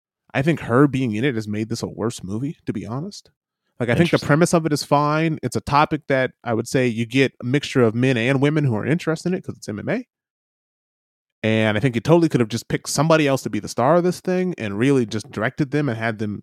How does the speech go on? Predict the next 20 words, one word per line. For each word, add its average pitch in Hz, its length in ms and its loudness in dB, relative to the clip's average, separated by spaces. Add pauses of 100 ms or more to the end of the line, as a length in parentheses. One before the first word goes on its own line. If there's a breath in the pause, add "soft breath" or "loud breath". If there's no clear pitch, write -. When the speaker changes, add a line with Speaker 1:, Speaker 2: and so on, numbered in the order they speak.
(120)
Speaker 1:
act 120 300 -6
the 104 80 -8
part, 196 320 0 (120)
and 110 120 -4
it - 20 -2
would 113 140 0
have 120 80 0
been 110 100 0
fine. 127 360 -4
To - 100 -10
me, 156 140 0
Halle 139 320 0
Berry 120 340 2
is 98 100 -6
the 92 80 -14
part 107 240 -2
of 98 80 -8
this 101 160 -8
movie 101 280 -6
that 98 180 -12